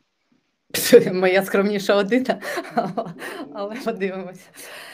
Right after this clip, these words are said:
Я, я що, прощаємось з усіма. Я прощаюсь з тобою, я прощаюсь, е, з усіма, хто нас дивився. Хочу побажати вам, щоб ви берегли себе, щоб, е, не знаю,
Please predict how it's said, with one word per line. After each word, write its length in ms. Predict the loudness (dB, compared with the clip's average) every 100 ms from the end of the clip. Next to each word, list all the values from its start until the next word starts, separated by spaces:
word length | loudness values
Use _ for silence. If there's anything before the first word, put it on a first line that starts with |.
| -16 -6
Я, 520 | -2 0 0 0 0
я 520 | 0 0 2 2 -2
що, 280 | -4 -4 -2
прощаємось 560 | -2 0 2 2 2 -2
з 20 |
усіма. 440 | -6 -6 -4 -2
Я 120 | -2
прощаюсь 320 | -2 -2 -2 -2
з 40 |
тобою, 320 | -4 0 0
я 100 | 0
прощаюсь, 680 | -2 -4 -2 0 0 -4 -8
е, 220 | -4 -2 -2
з 20 |
усіма, 300 | -6 -6 -8
хто 180 | -8 -8
нас 360 | -6 -6 -8
дивився. 680 | -8 -8 -6 -10 -6 -6 -6
Хочу 220 | -10 -16 -12
побажати 420 | -8 -8 -8 -8
вам, 260 | -6 -6
щоб 260 | -6 -12 -10
ви 320 | -4 -2 -2 -2
берегли 420 | -2 -2 -2 -6
себе, 400 | -6 -2 -2 -2
щоб, 340 | -8 -8 -8 -6
е, 420 | -6 -4 -4 -6
не 160 | -6 -10
знаю, 480 | -10 -6 -4 -4